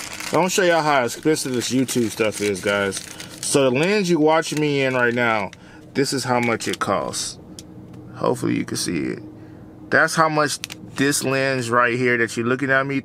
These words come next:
where you see me through, costs. It did not come with the camera, and let alone the camera costs another thousand dollars by itself.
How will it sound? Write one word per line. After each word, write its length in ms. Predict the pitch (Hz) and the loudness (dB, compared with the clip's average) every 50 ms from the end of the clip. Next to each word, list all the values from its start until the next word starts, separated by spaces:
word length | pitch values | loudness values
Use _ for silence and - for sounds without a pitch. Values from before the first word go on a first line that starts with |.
| - - | -6 -6
where 160 | 131 120 113 | -2 -2 0
you 120 | 110 107 104 | 0 0 -2
see 200 | - - 139 139 | -2 0 0 0
me 140 | 143 143 | 0 -2
through, 380 | 131 - 139 143 147 143 135 - - - - - - - - - | -2 0 0 2 2 0 0 -4 -6 -16 -20 -20 -20 -20 -8 -2
costs. 360 | - - - 117 107 98 - - | 0 2 4 4 2 2 0 -2
It 100 | 104 95 | -2 0
did 140 | 110 113 | 0 2
not 220 | 117 123 123 117 - | 2 2 2 2 0
come 160 | - 135 123 | -2 -2 0
with 120 | 123 117 - | 0 -2 -4
the 60 | 135 | -6
camera, 500 | - - 131 127 127 127 120 120 123 - - - - - - - - - - - - - | -6 -2 0 2 2 2 2 0 -2 -2 -6 -14 -20 -20 -20 -20 -20 -20 -20 -20 -18 -10
and 240 | - 90 101 101 104 | -6 -4 -2 0 2
let 220 | 110 120 117 - - | 2 2 2 2 0
alone 380 | 107 110 113 117 117 117 110 | 0 2 2 2 2 2 0
the 80 | 104 98 | -2 -4
camera 400 | - - 123 117 113 113 107 104 | -4 0 0 2 2 2 0 -2
costs 680 | - - 117 107 107 107 107 107 - - - - - - - - - - - | -2 0 2 4 4 4 2 0 -4 -8 -10 -12 -16 -20 -20 -20 -16 -12 -8
another 360 | - 101 101 98 90 98 92 | -4 0 0 0 2 0 -2
thousand 460 | - - 98 98 95 95 95 92 92 | 2 2 2 2 2 0 -2 -2 0
dollars 280 | 92 90 90 90 92 92 | 0 0 0 0 -2 -4
by 220 | 90 92 80 69 | -4 -4 -2 -2
itself. 340 | - - - - 71 60 | -2 -2 -2 0 -2 -2